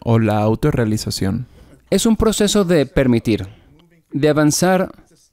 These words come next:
Speaker 2: Es un proceso gradual, y ya hemos hablado de esto. Es una progresión, lo que significa que superas tu pensamiento limitado. Es algo diario, por eso te aconsejamos que lo hagas a diario.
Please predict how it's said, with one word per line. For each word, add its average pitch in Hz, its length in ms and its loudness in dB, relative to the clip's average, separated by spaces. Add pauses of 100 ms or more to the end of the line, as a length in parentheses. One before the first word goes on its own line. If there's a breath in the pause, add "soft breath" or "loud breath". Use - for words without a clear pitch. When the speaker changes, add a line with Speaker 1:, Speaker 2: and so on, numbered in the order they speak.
(180)
Speaker 2:
Es 202 160 -2
un 226 140 2
proceso 208 360 0
gradual, 117 580 2
y 151 180 0
ya 202 160 0
hemos 220 220 0
hablado 156 340 2
de 120 220 4
esto. 113 400 -4 (360)
Es 196 260 -2
una 214 280 2
progresión, 123 680 0 (480 soft breath)
lo 160 140 0
que 170 120 0
significa 180 420 0
que 196 120 -2
superas 185 500 -2
tu 160 100 0
pensamiento 160 540 0
limitado. 131 640 2 (300)
Es 170 180 -2
algo 180 300 -2 (100)
diario, 127 640 0 (340 soft breath)
por 151 140 2
eso 196 160 -2
te 190 100 0
aconsejamos 139 640 0
que 131 100 0
lo 123 160 4
hagas 190 220 0
a 113 80 0
diario. 101 480 0